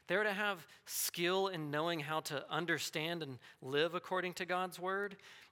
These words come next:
and to have godly character.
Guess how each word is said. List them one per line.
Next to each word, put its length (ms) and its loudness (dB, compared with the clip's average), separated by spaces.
and 400 -6
to 80 -6
have 420 0
godly 540 0
character. 640 0